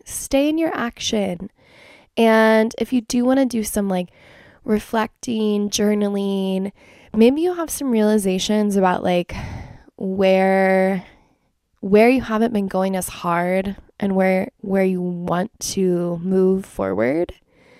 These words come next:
and, like, just be more expressed in that area. Uh, where you wanna be more optimistic,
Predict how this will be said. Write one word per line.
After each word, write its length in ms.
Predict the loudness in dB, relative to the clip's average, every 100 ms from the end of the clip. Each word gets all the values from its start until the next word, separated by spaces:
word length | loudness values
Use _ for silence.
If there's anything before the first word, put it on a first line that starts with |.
| _ _ 0
and, 180 | 2 4
like, 200 | 2 0
just 260 | -4 -2
be 140 | -2 -2
more 400 | -2 0 -2 -2
expressed 960 | -8 -10 -10 -8 -6 -4 -6 -8 -12 -10
in 80 | -8
that 180 | -8 -8
area. 600 | -8 -6 -6 -4 -4 -4 -8 _ _ _ _ -20 _ _ -2
Uh, 260 | 2 2 2
where 260 | 4 6
you 120 | 6
wanna 180 | 4 2
be 140 | 2 2
more 220 | 2 0
optimistic, 1000 | -2 -6 -4 -4 -4 -2 0 0 -6